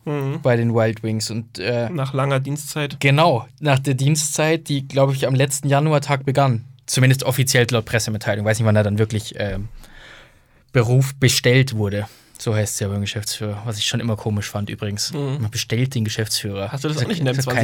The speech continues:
Speaker 1: zwanzigtausend Euro Studium
Speaker 2: ist doch
Speaker 1: gelernt?
Speaker 2: keine, <laughs> doch, hab ich, aber ich fand's damals schon komisch.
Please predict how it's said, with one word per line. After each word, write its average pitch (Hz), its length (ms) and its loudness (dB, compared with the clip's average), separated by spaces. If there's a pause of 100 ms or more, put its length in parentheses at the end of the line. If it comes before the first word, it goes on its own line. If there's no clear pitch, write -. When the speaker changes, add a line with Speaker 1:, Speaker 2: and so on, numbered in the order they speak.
Speaker 1:
zwanzigtausend 131 260 2
Euro 123 180 -2
Studium 123 260 -4
Speaker 2:
ist 123 40 0
doch 123 80 6
Speaker 1:
gelernt? 139 360 6
Speaker 2:
keine, - 460 4 (140)
<laughs> - 200 -4
doch, 175 180 6
hab 185 160 6
ich, 190 100 6
aber 147 80 8
ich 135 60 2
fand's 135 220 2
damals 156 280 6
schon 143 100 4
komisch. 113 400 2